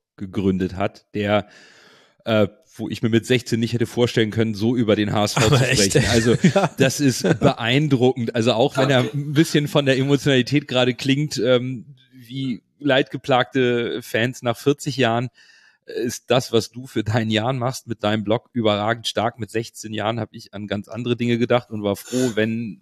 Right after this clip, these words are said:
Speaker 1: ich für zwei Mark fünfzig einen Holsten auf dem Weg zum Stadion bekommen habe. Also, ähm, Hut ab, das ist wirklich aller Ehren wert. Ich habe mich da ein bisschen reingelesen, ne? Beeindruckend.
Speaker 3: Danke.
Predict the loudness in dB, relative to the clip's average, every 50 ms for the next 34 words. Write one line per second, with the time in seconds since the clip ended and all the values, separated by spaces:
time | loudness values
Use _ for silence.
0 | _ -20 -20 -20 -20 -20 -20 -20 -12 -8 -6 -6 -4 -4 -4 -6 -6 -10 -12 -12
1 | -12 -12 -12 -8 -4 0 0 0 0 0 -4 -8 -8 -8 -8 -8 -6 -6 -6 -6
2 | -6 -10 -14 -4 -2 2 2 2 2 2 -2 -4 -4 -2 -2 -2 -2 -2 -2 -2
3 | 0 0 0 0 0 -2 -6 -14 -14 -14 -16 -16 -18 -20 -20 -12 -4 0 2 2
4 | 2 0 -4 -10 -12 _ -6 -4 -2 0 0 0 0 0 0 0 -2 -4 _ _
5 | -4 -4 -4 -4 -6 -6 -4 -4 -4 -4 -6 -8 -6 -2 0 0 2 2 0 0
6 | 0 -2 -2 -2 -6 -10 -12 -12 -12 _ -16 -14 -12 -12 -12 -12 -14 -16 -18 -18
7 | -16 -10 -8 -6 -4 -2 -2 0 0 -2 -2 -4 -6 -8 -8 -10 -10 -14 _ -10
8 | -10 -6 -4 -4 -2 -2 -2 -2 -4 -4 -6 -10 -12 -16 _